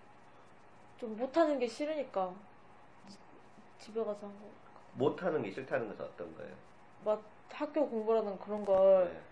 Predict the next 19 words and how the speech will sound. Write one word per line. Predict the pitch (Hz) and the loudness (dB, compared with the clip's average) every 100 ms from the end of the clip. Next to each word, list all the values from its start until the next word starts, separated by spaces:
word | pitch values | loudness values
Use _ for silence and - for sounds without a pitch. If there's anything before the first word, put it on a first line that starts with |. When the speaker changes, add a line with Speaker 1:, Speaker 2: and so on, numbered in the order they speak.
| - | -10
Speaker 1:
좀 | 220 208 | -8 -8
지고 | - 240 226 | -8 -2 -2
싶지 | 240 - 208 | -2 0 0
않으니까. | 190 190 190 185 175 170 175 - | 0 -2 -6 -8 -8 -8 -10 -4
Speaker 2:
아, | 85 82 82 82 85 87 90 87 - - - - | -2 2 2 2 2 2 0 -2 -6 -12 -20 -4
그러니까 | 147 156 147 135 113 101 - - - - | 2 4 4 6 6 6 0 -16 -20 -8
일종의 | 117 113 170 165 156 147 131 113 - - - - - - - | -6 0 4 6 6 6 6 6 2 -6 -18 -20 -20 -20 -2
그 | 117 110 | 2 2
하-, | - - - - - - - - - - - - - - - - | 2 -8 -18 -20 -20 -20 -20 -20 -20 -20 -20 -20 -20 -20 -20 -6
어, | 113 104 92 - | 0 2 0 -6
자기가, | - 123 160 151 143 147 143 139 - - | -8 -4 4 12 12 12 12 6 -6 -10
음, | 127 113 113 | -4 -4 -4
초등학교 | 190 208 190 175 - 147 | -4 2 4 2 2 0
때더라도 | 139 113 117 110 98 113 | 2 0 2 2 2 0
자기가 | - 98 107 104 | -4 -8 0 0
누구보다도 | 107 101 131 135 117 90 92 | 0 -8 -4 0 2 2 -2
더 | - 120 127 | 0 4 4
잘, | - 117 120 127 - - - - - - | 4 0 0 -4 -18 -20 -20 -20 -20 -12
그, | 104 98 | -8 -6